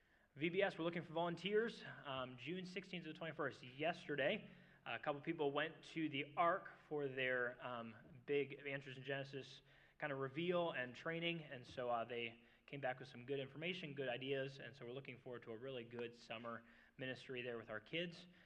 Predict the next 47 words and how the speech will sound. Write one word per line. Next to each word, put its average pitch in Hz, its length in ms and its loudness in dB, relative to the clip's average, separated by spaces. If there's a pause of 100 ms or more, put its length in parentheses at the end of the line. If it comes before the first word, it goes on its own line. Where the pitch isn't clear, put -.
(240)
and, 113 160 -6
uh, 107 80 -2
we 117 160 -2
always 113 160 -4
try 117 160 -2
to - 0 -
invite 113 240 0
as 110 80 -10
many 110 80 -2
as 110 80 -8
we 117 80 -10
can. 113 240 -8
So 117 160 -8
we're 120 80 -4
looking 143 240 -2
for 139 80 -8
volunteers, 143 640 0
trying 127 160 -6
to 127 80 -10 (160)
build 135 160 0
up 135 160 0
our 127 160 2
children's 135 320 -2
ministry 123 400 -6
and 110 80 -6
make 113 160 -6
it 117 160 -8
really 117 240 -2
an 107 80 -4
exciting 117 400 -4
place 113 320 -4 (400)
for 117 80 -2
our 107 80 -2
church - 320 -6
here 113 320 -4
and 113 80 -8
an 110 160 -8
exciting 120 400 -4
time 110 160 -6
of 104 80 -12
growth. 107 240 -6 (720)
Teen 202 160 6
Summer 233 240 4
Camp 196 240 2
is - 80 -8
coming 180 240 2
up 180 160 2